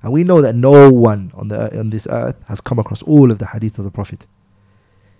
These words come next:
Al-Imam Shafi'i, Kitab al-Jumma' wal-Ilm, he said that anyone who claims that he's read all of the hadith of the Prophet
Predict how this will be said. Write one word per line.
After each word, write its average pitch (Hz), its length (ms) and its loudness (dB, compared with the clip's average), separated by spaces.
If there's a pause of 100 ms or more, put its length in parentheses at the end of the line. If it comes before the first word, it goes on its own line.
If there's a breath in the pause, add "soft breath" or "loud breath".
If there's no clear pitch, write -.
(540)
Al-Imam 120 340 -2
Shafi'i, 113 460 -6
Kitab 117 280 -6
al-Jumma' 110 340 -2
wal-Ilm, 117 380 -4
he 113 100 -6
said 123 220 -6
that 117 120 -6
anyone 156 260 0
who 120 80 -2
claims 135 340 -4
that 107 80 -8
he's 107 220 -8
read 120 260 -4
all 139 240 -2
of 107 60 -8
the 107 60 -14
hadith 113 360 -14
of 107 80 -12
the 110 80 -12
Prophet - 340 -14